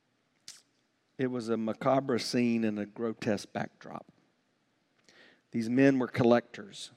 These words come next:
They collected everything, but primarily junk. Their house was full of broken machinery and auto parts and boxes and appliances and folding chairs and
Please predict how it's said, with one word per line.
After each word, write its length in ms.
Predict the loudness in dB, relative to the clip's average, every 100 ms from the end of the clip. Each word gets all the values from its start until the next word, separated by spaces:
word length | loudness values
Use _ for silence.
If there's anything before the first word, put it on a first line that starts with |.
| _ _ _ _ _ _ _
They 100 | -2
collected 400 | 4 4 4 4
everything, 540 | 4 4 -6 -12 -16 -20 _ _ _ _ _ _ _ _
but 120 | -16 -2
primarily 540 | 0 4 4 4 2
junk. 460 | -2 -10 -10 -16 -18 _ _ _ _ _ _ _ _ _ _ _ _ _ _ _ _ _
Their 120 | -2
house 380 | 4 4 2 -4
was 140 | -14 -6
full 220 | -2 0
of 140 | 2
broken 340 | 2 2 0 0
machinery 680 | -2 2 4 4 6 6
and 100 | 6
auto 340 | 6 6 6 2
parts 440 | 4 6 6 2
and 160 | 0 6
boxes 420 | 6 6 0 0
and 100 | 0
appliances 640 | 2 6 6 6 0 -4
and 120 | -2 0
folding 340 | 2 4 2
chairs 340 | 4 6 4
and 120 | 0